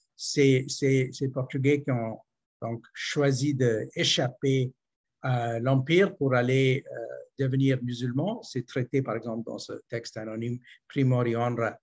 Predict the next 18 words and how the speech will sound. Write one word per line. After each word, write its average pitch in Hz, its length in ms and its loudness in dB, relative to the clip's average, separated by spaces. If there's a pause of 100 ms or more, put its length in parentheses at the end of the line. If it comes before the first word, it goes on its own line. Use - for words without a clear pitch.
(320)
da 123 200 -2
Vida 123 280 0
Soldadesca. 127 920 -2 (760)
Euh, 165 260 2 (140)
donc, 330 260 4
il 277 100 8
y 262 60 8
a 262 100 8
ces, 202 480 4
ces, 151 440 -2
ces, 143 400 -2
ces 135 260 -2
gens-là 123 680 -4
encore. 214 560 4
C'est 147 180 0
difficile 160 480 -2
de 143 80 -2
trouver 143 640 4